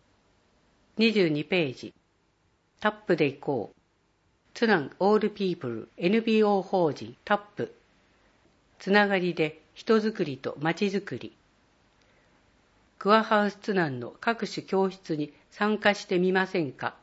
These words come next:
若草の緑まぶしく、気持ち新たに何かを始めるには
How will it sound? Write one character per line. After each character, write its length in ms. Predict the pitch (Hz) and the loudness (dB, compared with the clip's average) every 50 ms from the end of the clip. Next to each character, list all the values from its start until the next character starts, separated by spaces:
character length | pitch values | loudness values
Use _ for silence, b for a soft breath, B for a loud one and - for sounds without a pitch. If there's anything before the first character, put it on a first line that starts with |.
| _ _ _ _ _ _ _ _ _ _ _ _ _ _ _ _ _ _ _ _ _ _ _ _ _ _ _ _ | _ _ _ _ _ _ _ _ _ _ _ _ _ _ _ _ _ _ _ _ _ _ _ _ _ _ _ _
若 300 | 175 170 - - 226 220 | -4 -2 2 2 0 0
草 200 | - - - 190 | 2 0 0 2
の 140 | 180 175 165 | 2 2 0
緑 380 | 185 202 185 185 165 147 127 | -2 0 0 0 0 0 -2
ま 160 | 131 170 180 | -2 -2 0
ぶ 140 | 175 208 214 | 0 0 -2
し 140 | 214 - - | -2 -4 -14
く、 240 | - - 135 - - _ _ _ _ _ _ _ _ _ | -10 -10 -10 -10 -10 _ _ _ _ _ _ _ _ _
気 140 | - - 196 | -2 2 2
持 160 | 220 226 233 | 2 2 2
ち 140 | - 240 226 | 2 2 2
新 220 | 220 220 208 190 | 4 4 2 2
た 140 | 185 - 160 | 0 -2 -2
に 220 | 147 143 147 - - | -2 -4 -6 -6 -2
何 300 | 185 226 226 226 214 214 | -2 0 2 0 0 0
か 140 | - 175 156 | 0 0 0
を 100 | 147 139 | 0 -2
始 260 | - 160 151 - 202 | -4 -8 -6 -2 -2
め 140 | 202 202 185 | 0 0 0
る 100 | 190 180 | 0 0
に 140 | 170 151 | 0 -2
は 160 | 127 123 123 | -4 -6 -8